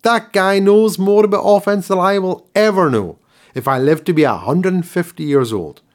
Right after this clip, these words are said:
But even I know that when you're in field goal range on the twenty-yard line <laughs> with whatever it was,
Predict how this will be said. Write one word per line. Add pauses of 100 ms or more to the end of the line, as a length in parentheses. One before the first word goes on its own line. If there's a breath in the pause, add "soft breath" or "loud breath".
(720)
But
even
I
know (560)
that
when
you're
in
field
goal
range (280)
on
the
twenty-yard
line (260)
<laughs>
with
whatever
it
was,